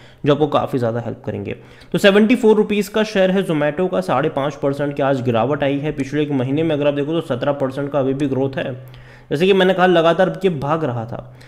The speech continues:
सिक्सटी थ्री रुपीज से लगातार भाग के सेवेंटी एट पे पहुंचा और आज गिरावट आई है। और हो सकता है कि शायद कुछ दिनों की गिरावट रहे यहाँ पर, लेकिन दोबारा भागने के लिए तैयार होगा,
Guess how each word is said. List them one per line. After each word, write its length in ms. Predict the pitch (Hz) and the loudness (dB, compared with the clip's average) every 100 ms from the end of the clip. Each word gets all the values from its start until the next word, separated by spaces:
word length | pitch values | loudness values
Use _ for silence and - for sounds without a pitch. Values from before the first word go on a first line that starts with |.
| - | -20
सिक्सटी 400 | - 190 190 226 | -2 0 0 0
थ्री 180 | 226 196 | 2 2
रुपीज 300 | 214 190 196 190 | 2 2 0 0
से 160 | 208 | 0
लगातार 480 | 180 127 143 143 180 | 2 2 2 0 0
भाग 280 | 147 139 139 | 2 0 0
के 120 | 170 170 | -4 -2
सेवेंटी 520 | 131 127 143 139 - 151 | -2 0 0 -2 -2 -2
एट 160 | 143 | -2
पे 60 | 120 | -4
पहुंचा 420 | - 139 139 160 180 - - - | -4 -4 -4 -6 -10 -18 -14 -4
और 220 | 147 - | -4 -2
आज 280 | 156 170 147 | 2 4 2
गिरावट 440 | 127 113 107 107 101 | 0 -2 -2 -4 -8
आई 180 | 104 110 | -10 -12
है। 220 | - - - - - | -18 -20 -20 -20 -4
और 100 | 147 | 0
हो 160 | 160 202 | 6 6
सकता 280 | 202 208 202 | 6 2 0
है 60 | |
कि 120 | 190 | 2
शायद 300 | 190 175 185 185 | 2 4 2 2
कुछ 180 | - 202 | 0 2
दिनों 240 | 170 156 156 | 2 2 2
की 140 | 170 | 0
गिरावट 420 | 139 127 123 139 131 | 2 4 6 4 4
रहे 260 | 120 123 | 2 2
यहाँ 240 | 143 131 127 | 0 0 -2
पर, 180 | 123 170 - - 139 | -4 -6 -8 -6 2
लेकिन 240 | 156 156 | 4 4
दोबारा 360 | 131 120 123 156 | 4 4 4 2
भागने 440 | 127 120 127 139 | 0 -4 0 0
के 100 | 139 | 2
लिए 80 | 139 | 0
तैयार 340 | 127 110 120 | 0 0 0
होगा, 320 | 123 104 101 | -2 -4 -4